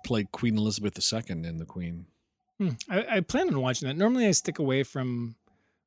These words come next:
Speaker 2: British r-, monarchy shows. 'cause
Speaker 1: Yeah,
Speaker 2: I
Speaker 1: we were watching, uh, Downton Abbey.
Speaker 2: Well, I'm down with that now,
Speaker 1: <laughs>
Speaker 2: like, or as some call it, Downtown Abbey. But it's, uh, yeah, I'm about, uh, six, six or seven episodes in, and
Speaker 1: You're
Speaker 2: I'm,
Speaker 1: liking
Speaker 2: I'm
Speaker 1: those,
Speaker 2: hooked.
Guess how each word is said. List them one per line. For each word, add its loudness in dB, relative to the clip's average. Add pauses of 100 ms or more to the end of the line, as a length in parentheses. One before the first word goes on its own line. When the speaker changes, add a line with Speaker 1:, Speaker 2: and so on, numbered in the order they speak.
(120)
Speaker 2:
British 4
r-, 0
monarchy -2
shows. -4
'cause 2
Speaker 1:
Yeah, 6
Speaker 2:
I 6
Speaker 1:
we 12
were 12
watching, 6
uh, 0 (100)
Downton 2
Abbey. 2 (160)
Speaker 2:
Well, 4
I'm 6
down 8
with 6
that 4
now, -2
Speaker 1:
<laughs> 0
Speaker 2:
like, -2 (1400)
or 4
as 2
some 2
call 2
it, -6
Downtown 2
Abbey. -4 (1500)
But 8
it's, 4
uh, 6
yeah, 2
I'm 4
about, 4
uh, 0
six, 2
six 2
or -2
seven 2
episodes -2
in, 0
and -2
Speaker 1:
You're 8
Speaker 2:
I'm, 10
Speaker 1:
liking 8
Speaker 2:
I'm 8
Speaker 1:
those, 6
Speaker 2:
hooked. 6